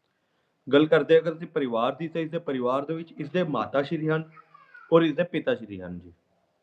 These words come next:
ਲੜਕੀ ਦੀਆਂ ਦੋ ਭੈਣਾਂ ਹਨ ਜੋ ਕਿ ਮੈਰਿਡ ਹਨ, ਉਹ ਵੀ ਆਸਟ੍ਰੇਲੀਆ ਵਿੱਚ ਆਪਣੇ ਪਰਿਵਾਰ ਦੇ ਨਾਲ ਰਾਜੀ ਖੁਸ਼ੀ ਹਨ ਜੀ। ਲੜਕੀ ਦਾ ਇੱਕ ਭਰਾ ਹੈ ਜੋ ਕਿ ਅਨਮੈਰਿਡ ਹੈ ਜੀ।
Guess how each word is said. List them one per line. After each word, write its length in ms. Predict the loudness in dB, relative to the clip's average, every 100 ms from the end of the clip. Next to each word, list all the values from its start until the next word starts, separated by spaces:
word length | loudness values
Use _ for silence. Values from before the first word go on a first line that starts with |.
| _ _ _ _ _ _ _ _ _ _ _ _ _ _ _ _
ਲੜਕੀ 360 | 6 6 4 -2
ਦੀਆਂ 160 | 0 -2
ਦੋ 400 | -2 6 6 6
ਭੈਣਾਂ 340 | 2 0 -2
ਹਨ 280 | -6 -8 -8
ਜੋ 140 | -10
ਕਿ 120 | -8
ਮੈਰਿਡ 480 | -8 -6 -4 -2 -2
ਹਨ, 200 | -4 -6 -12 _ _ _ _ 2
ਉਹ 140 | 2
ਵੀ 140 | 0 -6
ਆਸਟ੍ਰੇਲੀਆ 500 | -6 -4 -4 -2 -4
ਵਿੱਚ 280 | -4 -12 -20 _ _ _ -8
ਆਪਣੇ 240 | 0 -2
ਪਰਿਵਾਰ 360 | 0 -2 -2 -4
ਦੇ 100 | -4
ਨਾਲ 160 | -2
ਰਾਜੀ 220 | -2 -4
ਖੁਸ਼ੀ 320 | -10 -12 -10 -10
ਹਨ 200 | -10 -12
ਜੀ। 100 | -16 _ _ _ _ _ _ _ _ 0
ਲੜਕੀ 280 | 2 4 4
ਦਾ 80 | 4 2
ਇੱਕ 160 | -4 4
ਭਰਾ 160 | 6
ਹੈ 60 | 6
ਜੋ 140 | 4
ਕਿ 180 | -2 -8 -8
ਅਨਮੈਰਿਡ 420 | -4 -4 -4 -6 -10
ਹੈ 80 |
ਜੀ। 160 | -10